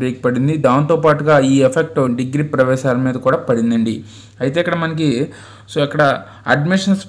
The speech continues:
ప్రక్రియలో అసాధారణ జాప్యం జరుగుతుందని విద్యారంగ నిపుణులు అయితే ఆందోళన వ్యక్తం చేస్తున్నారు. రాష్ట్ర వ్యాప్తంగా రెండు వందల ముప్పై ఇంజనీరింగ్ కాలేజీలకు రెండు వేల ఇరవై ఇరవై మూడు వరకు, అంటే మూడేళ్ల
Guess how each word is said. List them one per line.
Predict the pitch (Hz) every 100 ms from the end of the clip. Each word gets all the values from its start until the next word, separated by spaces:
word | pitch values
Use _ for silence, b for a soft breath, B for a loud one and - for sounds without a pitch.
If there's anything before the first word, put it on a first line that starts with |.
| 165
ప్రక్రియలో | 156 160 160 160 156 -
అసాధారణ | 135 147 147 147 156 147 - - - -
జాప్యం | 139 131 - 147 139
జరుగుతుందని | 127 131 127 135 135 131 131 123
విద్యారంగ | 123 123 139 135 139 127
నిపుణులు | 127 123 123 123
అయితే | 117 117
ఆందోళన | 120 123 127
వ్యక్తం | 117 120 120
చేస్తున్నారు. | 120 - 120 117 135 196 B B - 113
రాష్ట్ర | 135 - 190
వ్యాప్తంగా | 185 180 175 170 156 120 120
రెండు | 131 143 143
వందల | 143 139 143
ముప్పై | 135 131
ఇంజనీరింగ్ | 135 135 151 151 156 147
కాలేజీలకు | 139 135 135 135 143 135 120 151 B B -
రెండు | 131 151 175
వేల | 185 139
ఇరవై | 131 151 160 175 156
ఇరవై | 143 151 151
మూడు | 147 139
వరకు, | 135 135 147
అంటే | 135 139 127 131 147 - 135
మూడేళ్ల | 135 139 139 151